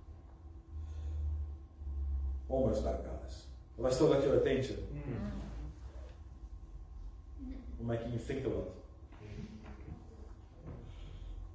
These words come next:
Speaker 1: See, this is the part where I have to, like, pretend that I'm you guys answering my questions. Like, "Yeah, oh, that's so meaningful." <laughs>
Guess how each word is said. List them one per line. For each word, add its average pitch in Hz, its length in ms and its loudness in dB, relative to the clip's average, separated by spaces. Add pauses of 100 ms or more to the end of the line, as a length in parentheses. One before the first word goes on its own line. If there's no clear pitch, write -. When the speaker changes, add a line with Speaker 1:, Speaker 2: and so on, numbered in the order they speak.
(1300)
Speaker 1:
See, - 120 -8
this 127 140 4
is 151 80 6
the 147 60 10
part 139 200 12
where 123 120 12
I 123 60 12
have - 80 10
to, - 60 8
like, - 400 6 (640)
pretend 127 340 4
that 117 80 8
I'm 110 160 4
you 120 100 10
guys 110 520 6 (520)
answering 117 280 2
my 113 80 4
questions. 113 480 2
Like, - 240 2
"Yeah, 151 320 8
oh, 151 360 6
that's - 160 -4
so - 80 -4
meaningful." 123 600 -4
<laughs> - 40 -8